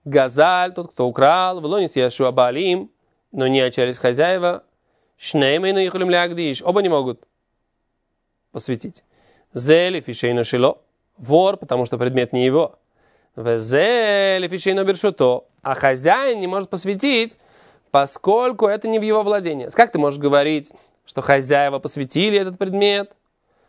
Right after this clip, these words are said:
И об этом идет речь. Посвящение хозяев не поможет, потому что хозяин, предмет не находится у него в владении. А вор не может посвятить, потому что вор не является, э, хозяином предмета, поскольку хозяева еще не отчаялись.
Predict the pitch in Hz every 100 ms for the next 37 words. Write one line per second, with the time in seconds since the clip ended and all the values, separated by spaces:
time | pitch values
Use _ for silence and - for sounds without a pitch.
0 | _ 131 131 135 127 127 127 135 185 156
1 | 151 _ _ _ _ _ _ _ 123 127
2 | 156 160 160 175 170 185 180 208 311 233
3 | 175 156 190 226 202 - - 165 160 156
4 | 196 294 247 208 214 - _ _ _ _
5 | _ _ _ - 160 180 202 214 226 214
6 | 226 220 214 226 233 247 160 - _ _
7 | _ _ - 180 202 190 175 143 135 117
8 | 123 131 131 151 160 214 196 156 135 139
9 | 160 156 - - 156 262 190 147 147 151
10 | 165 165 - - 156 147 139 135 131 131
11 | 127 110 147 165 175 180 180 190 285 220
12 | 151 156 147 151 151 - - 160 165 254
13 | 190 143 147 156 165 165 180 180 -